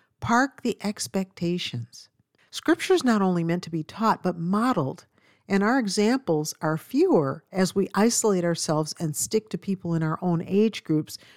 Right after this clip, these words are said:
rather than making friendships across the age boundaries. Mentor someone, invest in someone's life, especially people who are younger than our age group. This is an important part of living out that passage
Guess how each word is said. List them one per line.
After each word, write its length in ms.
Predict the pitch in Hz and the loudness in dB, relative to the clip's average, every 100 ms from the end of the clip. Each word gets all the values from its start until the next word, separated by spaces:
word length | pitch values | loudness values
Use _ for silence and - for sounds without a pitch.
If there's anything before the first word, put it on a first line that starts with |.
| _ | _
rather 260 | 208 233 247 | 2 4 4
than 220 | 202 180 | 0 0
making 320 | 180 185 180 | -2 -2 -4
friendships 580 | 165 - 185 180 165 - | -6 -2 -2 -2 -6 -6
across 460 | 156 - 180 170 - | -10 -4 0 0 -2
the 140 | 165 | -6
age 360 | - 165 160 - | -2 -2 -2 -4
boundaries. 760 | 139 147 160 139 113 - - - _ _ _ _ _ _ | -2 0 -2 -2 -6 -10 -14 -14 _ _ _ _ _ _
Mentor 460 | 196 233 294 - 180 | 0 2 2 0 -2
someone, 640 | - - 160 156 120 117 - | -2 -2 -2 -2 -2 -4 -4
invest 500 | 202 208 254 269 - | -4 0 0 0 -4
in 100 | 247 | -4
someone's 520 | - 190 170 165 147 | -2 -2 0 0 -2
life, 500 | 147 139 127 - _ _ _ _ _ | -2 -2 -2 -4 _ _ _ _ _
especially 560 | 196 - 269 285 285 247 | -6 -2 -2 0 -2 -2
people 340 | 220 208 196 | -2 0 0
who 160 | 175 180 | 0 -2
are 180 | 165 | 0
younger 680 | 165 151 175 180 160 135 139 - _ | -2 0 0 0 0 -2 -4 -10 _
than 180 | 165 160 | -2 0
our 220 | 170 170 170 | 0 0 0
age 400 | 160 147 - - | -2 -2 -6 -8
group. 380 | 139 120 113 _ _ _ _ | -6 -8 -8 _ _ _ _
This 180 | 220 - | -2 -2
is 160 | 262 | -2
an 60 | 196 | -2
important 520 | 160 - 214 - 196 | -4 0 2 2 -4
part 300 | - 214 196 | -2 0 0
of 160 | 165 - | -2 -4
living 460 | 175 240 254 196 - - | 0 2 2 -4 -6 -2
out 340 | 233 175 - | 2 2 2
that 220 | 170 147 | -2 -4
passage 580 | - 202 220 - 151 139 | -6 -10 -8 -4 -4 -6